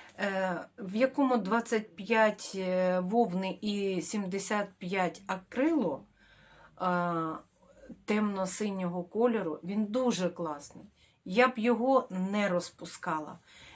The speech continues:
І син його з задоволенням носив. І, ну, носив би,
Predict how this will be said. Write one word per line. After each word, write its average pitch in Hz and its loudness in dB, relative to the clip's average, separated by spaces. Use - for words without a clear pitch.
І 202 0
син 254 2
його 220 4
з - 2
задоволенням 196 0
носив. 226 2
І, 214 2
ну, 214 4
носив 233 2
би, 185 2